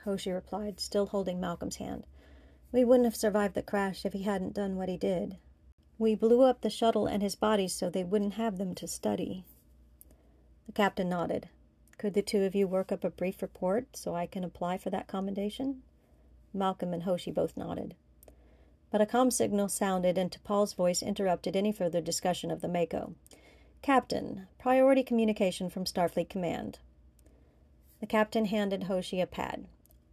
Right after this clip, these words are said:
"On my way. I'll take it in my ready room."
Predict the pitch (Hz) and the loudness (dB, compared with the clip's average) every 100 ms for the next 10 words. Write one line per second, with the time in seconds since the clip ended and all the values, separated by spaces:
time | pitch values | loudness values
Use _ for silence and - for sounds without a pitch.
0 | - 214 226 233 247 220 - 180 - - | -10 -2 2 4 6 6 4 -2 -16 -10
1 | 185 - 214 214 208 196 180 175 165 - | -6 -2 0 2 2 2 4 2 0 -4
2 | - | -6